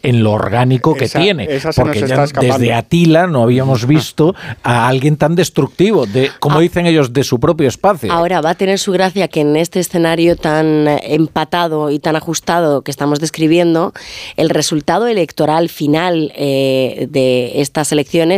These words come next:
Speaker 3: no lo vamos a conocer a las doce de la noche del domingo, sino
Speaker 1: Sí, con
Speaker 3: el
Speaker 1: el
Speaker 3: viernes
Speaker 1: cera.
Speaker 3: siguiente,
Speaker 1: Sí,
Speaker 3: con el voto
Speaker 1: cera.
Speaker 3: exterior.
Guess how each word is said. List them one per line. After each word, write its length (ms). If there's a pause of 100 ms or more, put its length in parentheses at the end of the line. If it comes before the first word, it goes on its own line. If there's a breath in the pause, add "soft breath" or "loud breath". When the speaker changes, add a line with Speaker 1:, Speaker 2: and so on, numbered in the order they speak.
(420 loud breath)
Speaker 3:
no 120
lo 120
vamos 260
a 80
conocer 540
a 60
las 260
doce 260
de 100
la 80
noche 240
del 120
domingo, 520
sino 600 (100)
Speaker 1:
Sí, 340
con 120
Speaker 3:
el 40
Speaker 1:
el 60
Speaker 3:
viernes 240
Speaker 1:
cera. 100
Speaker 3:
siguiente, 480 (180)
Speaker 1:
Sí, 120
Speaker 3:
con 240
el 100
voto 140
Speaker 1:
cera. 80
Speaker 3:
exterior. 380